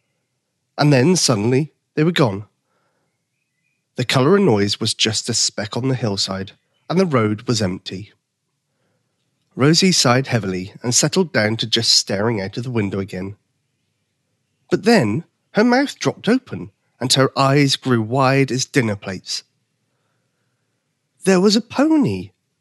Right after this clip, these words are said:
standing at Rosie's front gate. It had run away from the circus. Rosie bounded down the stairs, two at a time, grabbing an apple on the way,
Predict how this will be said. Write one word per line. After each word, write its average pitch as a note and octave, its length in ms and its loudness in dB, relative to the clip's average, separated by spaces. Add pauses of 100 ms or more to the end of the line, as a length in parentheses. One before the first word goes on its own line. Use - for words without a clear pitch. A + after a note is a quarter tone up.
(240)
standing G#2+ 640 0
at - 160 -4
Rosie's A2+ 360 0
front A#2+ 280 -2
gate. D#3+ 340 -4 (760)
It - 120 -4
had C4 140 0
run A3 220 2
away B3+ 260 2
from C#3+ 200 -2
the F3 80 2
circus. C#4+ 680 -2 (2500)
Rosie F3 320 4
bounded D#3 540 0
down D3+ 160 2
the F#3 80 0
stairs, G#2 420 -2 (160)
two D#3 140 4
at D3 120 2
a E3 60 2
time, G2 340 -2 (200)
grabbing D#3+ 340 2
an G3 80 4
apple D#3+ 240 0
on E3 100 2
the G#3 60 2
way, A#2 320 0